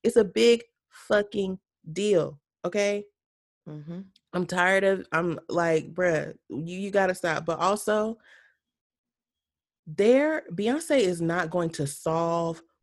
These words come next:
Speaker 1: world hunger. She's not going to solve the whole capitalism problem. There are richer people than Beyonce in this world who don't do half of what Beyonce does philanthropically.
Speaker 2: Mm-hmm.
Speaker 1: Like,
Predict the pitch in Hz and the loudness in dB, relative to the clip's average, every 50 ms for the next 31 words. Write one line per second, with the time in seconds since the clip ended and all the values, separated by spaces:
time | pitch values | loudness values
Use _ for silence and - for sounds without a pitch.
0 | _ - 143 143 147 143 139 123 123 139 - - - 185 190 196 190 180 196 196 | _ -12 -6 -2 0 0 0 0 -2 -4 -10 -6 -4 -2 -2 -2 -2 -2 -2 -2
1 | 196 208 208 - - 131 135 131 139 151 160 165 165 165 165 156 151 151 147 147 | -2 -2 -4 -6 -8 -8 -6 -4 -4 -2 -2 -4 -4 -6 -6 -4 -4 -4 -4 -6
2 | 147 - - - - - - 147 151 156 156 156 156 156 147 143 - _ - - | -8 -10 -12 -12 -8 -4 -2 0 0 0 0 0 0 -2 -4 -6 -10 _ -20 -20
3 | - - _ - _ _ _ _ _ - - - _ - 143 156 160 156 - - | -20 -20 _ -20 _ _ _ _ _ -18 -18 -16 _ -2 -2 0 0 0 0 -2
4 | - - - 180 170 190 190 - 196 190 190 196 190 190 185 180 - 214 208 196 | -2 -4 0 2 2 2 4 4 2 4 4 2 2 0 -4 -2 0 2 2 2
5 | 196 196 190 - - - - _ - 160 208 269 320 - 214 202 175 151 147 147 | 2 0 -4 -6 -14 -20 -20 _ 0 6 6 8 8 8 6 6 6 4 4 8
6 | 170 214 254 262 - - 220 202 - - - 247 262 - 160 160 156 151 165 170 | 8 8 8 8 8 6 4 4 4 0 0 0 2 4 4 2 4 6 4 4
7 | 175 170 185 180 190 208 233 240 - - 160 151 147 - - 165 175 170 175 160 | 4 4 2 2 4 4 4 2 2 2 2 2 2 0 0 2 2 2 0 0
8 | 151 156 170 202 226 226 208 175 160 147 - - _ - - - - _ _ - | -2 -2 2 2 4 6 6 4 4 2 0 -6 _ -20 -20 -20 -20 _ _ -4
9 | - - 269 233 185 151 139 196 220 240 262 262 208 196 160 196 262 262 233 196 | 4 4 6 6 4 2 6 6 8 8 8 6 4 4 4 6 6 6 6 4
10 | - - - - - 262 302 320 294 220 196 196 202 208 - - 202 220 202 202 | 2 -2 -6 -4 0 2 4 6 6 6 6 6 4 2 0 2 2 2 4 4
11 | 226 226 214 185 208 214 220 226 233 240 - - 214 214 202 180 220 247 277 262 | 4 4 4 4 2 4 4 6 4 4 4 4 4 4 4 4 6 6 8 8
12 | 220 214 - - - 247 254 254 254 - 285 381 480 - - 180 - - - _ | 6 4 4 4 4 6 6 6 4 4 2 0 0 0 -2 -2 -2 -4 -14 _
13 | _ _ _ _ _ _ _ _ _ _ _ - 151 147 151 147 170 226 240 247 | _ _ _ _ _ _ _ _ _ _ _ -12 -10 -10 -4 4 6 8 10 10
14 | 247 247 247 247 247 247 240 - | 10 8 8 8 6 6 4 2